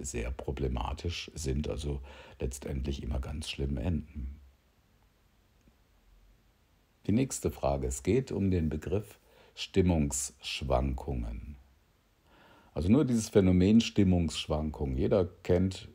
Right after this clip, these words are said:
diesen Begriff von Stimmung. Ich bin jetzt guter Stimmung, ich bin gut drauf, ich bin schlecht drauf, schlechter Stimmung. Und natürlich kann die Stimmung schwanken. Also an einem Tag ist sie so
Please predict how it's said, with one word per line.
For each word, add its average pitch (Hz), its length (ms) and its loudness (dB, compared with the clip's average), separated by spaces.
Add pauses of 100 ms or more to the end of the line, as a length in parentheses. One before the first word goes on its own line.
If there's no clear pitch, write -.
(160)
diesen 80 420 -2
Begriff 92 400 -2
von 82 220 -2
Stimmung. 80 420 0
Ich - 140 -8
bin 73 160 -2
jetzt - 160 -8
guter 98 320 0
Stimmung, 80 420 -2
ich - 160 -8
bin 67 160 -4
gut 95 320 -4
drauf, 80 300 2
ich 67 160 -8
bin - 140 -8
schlecht 95 440 -6
drauf, 80 340 -4 (340)
schlechter 80 420 -4
Stimmung. 82 420 -2
Und 76 140 -2
natürlich 90 420 -4
kann 85 300 -2
die 87 140 -6
Stimmung 87 360 -2
schwanken. 110 460 -2
Also 65 160 -4
an 67 120 -4
einem 73 280 -6
Tag 78 220 -6
ist 73 160 -10
sie 71 100 -8
so 95 380 -4